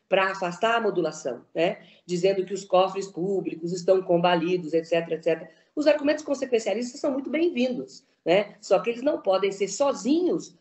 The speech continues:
base de uma decisão jurisdicional, né? Porque o judiciário diz o direito, e o direito não pode ser dito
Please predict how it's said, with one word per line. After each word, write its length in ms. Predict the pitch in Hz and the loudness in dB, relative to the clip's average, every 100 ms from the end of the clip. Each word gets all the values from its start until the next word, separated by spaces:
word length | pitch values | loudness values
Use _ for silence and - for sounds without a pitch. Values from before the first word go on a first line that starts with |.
| _ | _
base 520 | - 185 180 185 240 - | -2 0 0 -4 -10 -14
de 100 | 185 | -8
uma 160 | 185 165 | -4 -2
decisão 460 | 160 160 220 147 139 | -4 -8 -4 -4 -2
jurisdicional, 800 | 185 220 240 240 403 330 113 - | -4 -6 -8 -8 -6 -4 -6 -4
né? 200 | 160 202 - _ - | -2 -2 -8 _ -6
Porque 220 | 175 175 | -4 -2
o 40 | |
judiciário 600 | 196 185 170 165 170 269 | -2 -2 0 2 2 0
diz 260 | 175 190 220 | -2 -4 -4
o 60 | 254 | 0
direito, 520 | 320 196 151 - - _ _ - | 4 4 4 -4 -20 _ _ -4
e 80 | |
o 40 | 175 | 0
direito 360 | 170 175 185 | 4 4 4
não 220 | 254 285 277 | 2 0 4
pode 220 | 180 165 | 2 2
ser 180 | - 165 | 2 0
dito 460 | - 247 320 311 | 2 -2 -2 -4